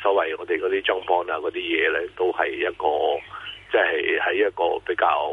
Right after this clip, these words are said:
即係會，啊，即係會持續受到，到嗰個影響嘅。咁啊，債券嗰方面呢，全球嘅債券呢，我諗即係如果息口上升呢，都繼續會，會受到嗰個影響。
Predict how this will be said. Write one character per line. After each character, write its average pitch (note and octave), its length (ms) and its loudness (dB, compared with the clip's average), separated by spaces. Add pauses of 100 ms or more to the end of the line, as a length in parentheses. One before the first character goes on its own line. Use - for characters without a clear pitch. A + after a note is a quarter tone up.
(840)
即 A#2+ 80 2
係 E2 320 0
會， F#2+ 180 -2 (120)
啊， F#2+ 160 2 (100)
即 C3 60 4
係 A2+ 360 0
會 A#2+ 120 2
持 - 160 -4
續 - 160 -6
受 F2 100 0
到， F2 100 -2 (440)
到 F2 60 2 (200)
嗰 F#2 240 0
個 D#2 480 -2
影 - 60 -12
響 F#2 100 2 (180)
嘅。 - 240 -16 (340)
咁 G2+ 200 2
啊， D#2+ 880 0 (540)
債 B2 280 2
券 A#2+ 100 -20
嗰 B2 180 0
方 C3 200 0
面 G2 140 -6
呢， F#2+ 140 0
全 E2+ 180 -10
球 - 140 -2
嘅 E2+ 120 -6
債 F2+ 300 0
券 F#2 160 -6
呢， G2 180 0
我 E2+ 120 -2
諗 E2 140 -2 (360)
即 A#2+ 80 2
係 F2 140 2
如 D#2 80 -4
果 F2 120 0
息 G#2+ 100 -4
口 F2+ 200 0
上 D2 140 -4 (100)
升 F#2+ 100 -4
呢， F#2 120 -2 (120)
都 F#2+ 100 0
繼 - 120 0 (100)
續 - 120 -4 (120)
會， F2+ 320 -6 (640)
會 G2 160 2
受 E2 180 2
到 F2 120 0
嗰 E2 220 0
個 D#2+ 200 0
影 D#2+ 120 -4 (120)
響。 E2+ 320 -4